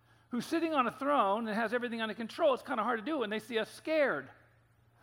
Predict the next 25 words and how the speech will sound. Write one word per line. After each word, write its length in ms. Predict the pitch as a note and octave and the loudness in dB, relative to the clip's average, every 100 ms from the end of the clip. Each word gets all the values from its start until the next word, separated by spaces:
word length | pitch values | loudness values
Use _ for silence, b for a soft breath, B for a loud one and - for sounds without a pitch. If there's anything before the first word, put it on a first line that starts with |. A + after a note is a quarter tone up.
| B | B
And, 120 | - D4+ | -2 2
and 160 | E4 | 2
I 80 | F#4+ | 0
wanna 220 | G#4 G#4+ | 0 -2
be, 200 | D4 C4+ | -2 -2
I 200 | G3+ C4 | 0 0
wanna, 320 | C#4 G4 B3+ - | 0 -2 -2 -2
I 60 | A#3+ | -4
wanna, 280 | D4+ C#4 A3 | -2 -4 -6
and 160 | A#3+ B3+ | -6 -4
I, 320 | C4 D4 D4 - - | -2 2 2 0 -2
I 180 | C#4+ D4 | -2 0
understand 1160 | E4 F4 E4+ D4 - - D#4 E4 D4+ G#3 G#3 B3 - B B - | -2 0 0 -2 -4 -4 0 2 4 2 0 -4 -10 B B -4
the 100 | C4 | 0
reasons 360 | C4+ D4 C4 | 2 2 0
why 220 | B3+ A#3+ A#3 | 2 4 4
people 320 | A#3+ C#4 C#4+ | 0 -2 0
are 80 | C#4 | 0
afraid. 500 | - G4 G4+ E4 D3+ B B B | 0 -6 -2 -2 -4 B B B
There's 220 | G#4+ A#4+ | 2 2
some 220 | - A4+ | 0 -2
nasty 400 | C#4 B3 B3 F4 | 0 0 0 -2
stuff 440 | F#4 - G#4 E4+ - | -4 -2 4 4 6
out 280 | C4+ F#3 - | 4 4 2
there. 260 | E3+ A#2 | -2 -2